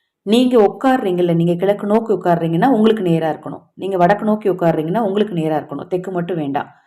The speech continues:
வடக்கு அல்லது கிழக்கு நோக்கி நீங்க உட்காருங்க. உங்களுக்கு நேரா வந்து உங்களை பார்த்த மாதிரி தீபம் இருக்கணும்.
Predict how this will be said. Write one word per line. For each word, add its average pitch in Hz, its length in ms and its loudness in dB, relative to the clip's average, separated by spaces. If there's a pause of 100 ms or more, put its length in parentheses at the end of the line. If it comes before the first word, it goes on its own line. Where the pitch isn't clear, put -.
(280)
வடக்கு 208 360 2
அல்லது 208 240 2
கிழக்கு 180 320 -2
நோக்கி 180 280 -2
நீங்க 180 240 0
உட்காருங்க. 156 640 -4
உங்களுக்கு 262 600 2
நேரா 190 480 0
வந்து 175 240 -2
உங்களை 208 260 0
பார்த்த 170 340 0
மாதிரி 170 280 -2
தீபம் 165 320 -2
இருக்கணும். - 360 -14